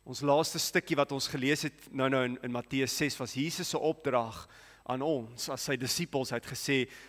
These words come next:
"Beywer julle allereers vir die koninkryk van God. Maak dit jou prioriteit." En ons het nog so 'n paar minute wat ek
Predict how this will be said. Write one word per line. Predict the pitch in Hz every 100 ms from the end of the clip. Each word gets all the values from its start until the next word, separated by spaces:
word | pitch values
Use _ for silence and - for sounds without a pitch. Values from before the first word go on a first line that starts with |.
| -
"Beywer | 135 160 165 160
julle | 160 156
allereers | 139 135 - 165 165 165
vir | - 131
die | -
koninkryk | 147 147 139 135 123 117
van | 127
God. | - 113 -
Maak | 120 135
dit | - 147
jou | 131
prioriteit." | - - 151 151 143 135 - 113 127 - - _ _ - - - - - - -
En | 147
ons | 156
het | 180
nog | -
so | 196
'n | -
paar | 202 190
minute | 175 180 190
wat | 160 160
ek | 165 - -